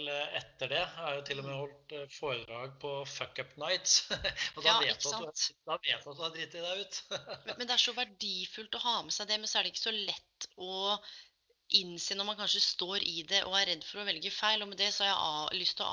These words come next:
Speaker 2: avslutte med noen av dine refleksjoner. Du vet jo ikke at jeg skal spørre om det her, så du får bare ta det fra levra. Altså, hva er dine beste karriereråd eller karrieretips til de som lytter nå?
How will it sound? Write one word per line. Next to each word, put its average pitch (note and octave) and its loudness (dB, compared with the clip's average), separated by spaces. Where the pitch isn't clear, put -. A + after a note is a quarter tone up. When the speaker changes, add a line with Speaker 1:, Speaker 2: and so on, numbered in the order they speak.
Speaker 2:
avslutte - -4
med F#3+ 2
noen D#3+ -8
av F3 -6
dine D3 -4
refleksjoner. D#3 0
Du E3+ -8
vet D3+ -2
jo - -4
ikke D#3+ -6
at D3+ -6
jeg - -2
skal - -2
spørre D3 -2
om C#3+ -10
det D3+ -2
her, F3+ 4
så - 0
du F3 -8
får F3+ -10
bare D#3 2
ta E3+ 4
det D#3+ -2
fra F#3 2
levra. D#3+ 2
Altså, G3+ -4
hva F#3 2
er G3 -2
dine F#3 -2
beste - -2
karriereråd E3+ 0
eller F3 -4
karrieretips F3+ 0
til D#3+ -10
de D#3 -6
som E3 0
lytter - -2
nå? - -8